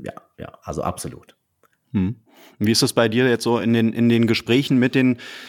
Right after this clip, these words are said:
Speaker 2: mit den Bossen? Äh, ähm, haben die, wenn man jetzt mal so pauschalisieren wollte, ähm, sind die mittlerweile wirklich so vom Mindset so weit, dass es, äh, dass die nachhaltig denken oder brauchen die da eher noch so ein bisschen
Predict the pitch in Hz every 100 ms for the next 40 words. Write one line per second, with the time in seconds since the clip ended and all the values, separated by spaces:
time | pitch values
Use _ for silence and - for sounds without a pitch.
0 | - _ _ - 127 143 127 123 131 160
1 | 156 - - - 123 123 123 117 120 120
2 | - - - 73 110 139 135 139 139 120
3 | 123 - - - 120 123 117 - 123 113
4 | 123 117 117 117 110 139 139 120 139 135
5 | 131 123 120 113 113 104 - - - 104
6 | 113 147 151 139 139 120 123 131 113 127
7 | 117 123 - 110 101 131 - 131 131 110
8 | 113 131 123 123 110 - - 92 85 113
9 | - 127 107 107 127 113 104 - 120 170
10 | 160 131 120 107 113 120 117 117 - 160
11 | 139 123 113 107 120 110